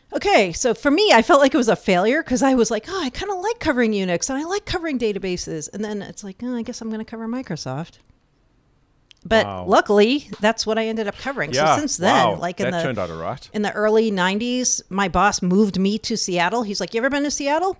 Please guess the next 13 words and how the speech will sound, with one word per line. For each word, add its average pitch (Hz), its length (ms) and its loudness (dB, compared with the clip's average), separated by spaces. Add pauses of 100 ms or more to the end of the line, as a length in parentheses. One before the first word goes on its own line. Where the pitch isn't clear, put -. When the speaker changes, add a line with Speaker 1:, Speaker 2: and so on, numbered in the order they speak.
Speaker 1:
"No." 190 400 0
"Okay, - 160 -2
you're 170 140 -2
moving 185 220 0
to 170 40 -2
Seattle." - 400 -6 (680)
Um, 151 260 -8 (260)
I, 208 100 4
so 247 140 0
I 233 80 6
just - 180 2
moved 202 300 6
there 165 320 0